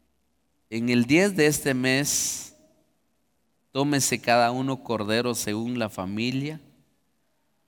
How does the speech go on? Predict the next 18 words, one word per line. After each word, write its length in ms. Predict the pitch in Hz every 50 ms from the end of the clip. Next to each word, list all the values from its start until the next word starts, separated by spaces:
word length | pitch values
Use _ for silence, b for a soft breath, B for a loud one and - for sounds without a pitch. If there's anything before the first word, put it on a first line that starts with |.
| _ _ _ _ _ _ _ _ _ _ _ _
según 380 | - - - 123 131 151 185 208
las 160 | 196 160 -
familias 840 | - 120 113 117 123 143 180 202 185 131 107 95 90 - - - -
de 60 | -
los 180 | 98 95 92 -
padres, 760 | _ - 107 107 113 120 123 131 143 139 - - - - - _ _ _ _ _ _ _ _ _ _ _ _ _ _
un 160 | 131 143 156
cordero 520 | 143 - 127 110 107 120 151 165 147 104 92
por 180 | - 90 90
familia", 520 | - - 85 85 90 95 95 92 90 85 82
dice. 240 | 85 85 87 - _ _ _ _ _ _ _ _ _ _ _ _ _ _ _ _ _ _ _ _ _ _ _ _ _ _ _ _ _ _ _ _ _ _ _ _ _
"Mas 220 | - 131 160 175 -
si 120 | - 185
la 140 | 170 170 160
familia 480 | - - 143 151 170 196 220 202 165
fuere 300 | 139 - 143 143 143 139
tan 220 | 139 - 123 135 143
pequeña 760 | - 170 147 - 139 131 123 123 123 123 123 135 151 135